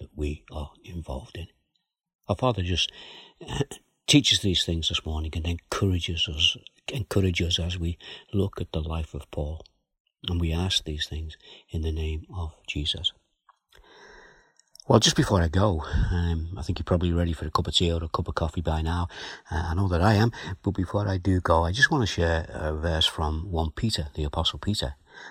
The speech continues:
This is in One Peter four, verse eleven. And this is what it says. "If anyone speaks, they should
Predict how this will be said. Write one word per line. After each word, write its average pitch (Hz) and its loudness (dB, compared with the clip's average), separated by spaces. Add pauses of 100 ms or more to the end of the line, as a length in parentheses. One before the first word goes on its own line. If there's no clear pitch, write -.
This 80 0
is - 2
in 78 2
One 82 0
Peter 78 -2
four, 73 -4
verse 73 -2
eleven. 71 -6 (840)
And 85 -2
this 113 6
is 95 0
what 82 2
it 78 -4
says. - -4 (1040)
"If 98 6
anyone 139 6
speaks, - 2 (280)
they 87 2
should 87 -2